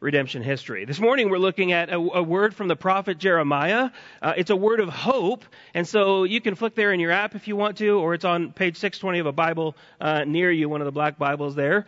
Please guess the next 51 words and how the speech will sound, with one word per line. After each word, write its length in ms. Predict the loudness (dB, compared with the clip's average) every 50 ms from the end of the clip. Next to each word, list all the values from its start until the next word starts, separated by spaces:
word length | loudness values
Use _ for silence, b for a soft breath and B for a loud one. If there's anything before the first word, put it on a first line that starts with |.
| B B B B B -2
And 180 | 0 0 0
if 100 | 0 -2
you 60 | 0
don't 200 | 0 0 0 2
know 100 | 2 2
where 120 | 2 2 2
Jeremiah 460 | 2 0 2 2 2 0 0 0 0
is, 180 | -2 -2 -4 -4
it's 160 | -8 -10 -6
typically 420 | -6 -6 -6 -4 -4 0 0 2
about 360 | 2 2 0 0 -2 -8 -10
two-thirds 420 | -8 -8 -4 0 2 2 2 0 0
or 60 | -4
three-quarters 500 | -4 -2 -4 -2 -2 -2 -2 -2 -2 -2
of 40 | -4
the 80 | -2
way 160 | -2 -2 0 0
back 300 | 0 0 0 0 -4 -6
in 80 | -8
your 100 | -6 -4
Bible, 420 | -2 -2 -2 0 0 -2 -4 -6 B B B B B B -6
or 360 | -2 0 0 0 0 -2 -4
with 260 | -4 -4 -4 -4 0
no 180 | 0 2 2 2
shame, 340 | 2 2 0 0 0 -2 -4
just 160 | -6 -8 -6
go 80 | -4 -4
to 60 | -4
the 60 | -4
table 260 | -4 -4 -2 -2 -4
of 60 | -4
contents 440 | -4 -6 -6 -6 -6 -8 -8 -8 -8
and 100 | -8 -8
look 140 | -8 -8 -8
up 220 | -8 -8 -8 -12 -10
Jeremiah, 600 | -6 -4 -4 -4 -4 -4 -6 -6 -6 -6 -8 -10 b b b b b b b b -10
uh, 180 | -8 -6 -6 -6
in 100 | -4 -4
the 120 | -2 -2 -2
Old 140 | -2 -2 -2
Testament. 480 | -4 -4 -4 -6 -8 -12 -14 -14 -8
So 140 | -6 -6 -4
no 140 | -2 -4 -4
shame 260 | -2 -4 -4 -4 -4
there. 180 | -6 -8 -10 -6
So, 260 | -4 -4 -4 -4 -6 B B B
uh, 40 | -2
what 320 | -2 -2 0 -2 -2 0 0
brings 300 | -2 -2 0 -2 -2 -2
you 120 | -2 -2
hope? 420 | -2 0 -2 -2 -2 -2 -8 -16